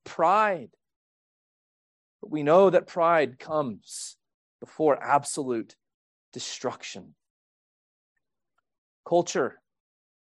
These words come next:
perhaps the state, society at large is going to call you to pride. Be true to yourself.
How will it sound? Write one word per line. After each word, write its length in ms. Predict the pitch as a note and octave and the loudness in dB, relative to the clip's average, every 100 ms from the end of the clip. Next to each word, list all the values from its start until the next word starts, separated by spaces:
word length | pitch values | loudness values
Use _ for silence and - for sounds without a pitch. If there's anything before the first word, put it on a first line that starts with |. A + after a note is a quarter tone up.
| - | -12
perhaps 360 | C3+ D#3 D#3+ - | -2 0 0 -2
the 100 | D3+ | -6
state, 640 | - - D#3+ D3+ - - _ _ _ _ _ _ | -4 2 4 4 -2 -18 _ _ _ _ _ _
society 600 | - C#3 - A#2+ D3+ D#3+ | -12 -4 2 6 8 8
at 100 | E3 | 6
large 300 | C#3 C#3+ C3+ | 6 6 4
is 120 | C3 | -2
going 200 | C#3+ C3+ | -6 -4
to 80 | B2+ | -4
call 300 | - D#3 D#3+ | 2 6 6
you 180 | D#3 D3+ | 4 -2
to 140 | - | -6
pride. 560 | - - D3 D3 C#3+ C3 | -12 -4 2 4 2 0
Be 120 | C#3+ | -8
true 340 | - - E3 D#3+ | -6 0 0 0
to 160 | - | -6
yourself. 760 | C#3 C3 - B2 A#2 A2 - | -6 -6 -4 4 4 4 0